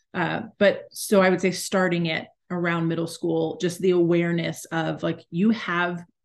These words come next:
the ability to think about your own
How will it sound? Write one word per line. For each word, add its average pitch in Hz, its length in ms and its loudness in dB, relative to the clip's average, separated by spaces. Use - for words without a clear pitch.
the 185 100 2
ability 190 640 2
to 202 100 0
think 196 340 -2
about 165 540 -4
your 170 300 0
own 160 500 -4